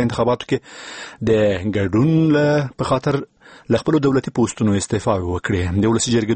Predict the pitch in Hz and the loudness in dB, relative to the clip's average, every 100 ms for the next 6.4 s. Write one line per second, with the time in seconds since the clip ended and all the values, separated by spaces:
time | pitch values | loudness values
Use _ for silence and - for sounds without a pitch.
0 | 104 117 113 107 - 107 107 101 95 85 | 0 2 2 0 0 -2 0 -2 -2 0
1 | 101 - - 95 90 95 - 113 143 135 | -2 -2 -2 -2 0 -2 0 0 0 0
2 | 135 135 131 139 - 131 - - 240 139 | 0 0 0 -2 -2 -6 -10 -14 -6 -2
3 | 135 160 151 143 143 - - - - _ | 0 0 0 0 -2 -6 -20 -20 -20 _
4 | 120 127 - 185 170 160 139 156 135 107 | 0 0 0 0 2 2 4 2 0 0
5 | 107 139 127 92 101 98 104 98 90 92 | -2 0 -2 0 -2 0 2 2 0 -2
6 | 90 90 85 113 | 0 -2 0 0